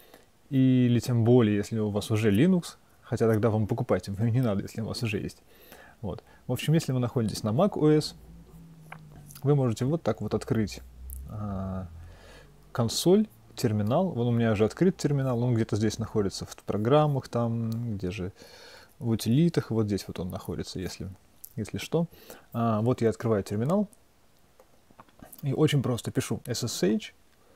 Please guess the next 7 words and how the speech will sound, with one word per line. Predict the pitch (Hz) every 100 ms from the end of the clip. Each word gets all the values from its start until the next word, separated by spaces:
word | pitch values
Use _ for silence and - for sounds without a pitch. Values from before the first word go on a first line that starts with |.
| _ - _
пробел, | - 120 151 202 202 _ _ _ - - _ _
ну | 151 190
и | 113
адрес, | 107 110 135 123 - - _ -
м, | - 101 98 - 95 - 95
этого | - 117 127 107
моего | 98 95 98 120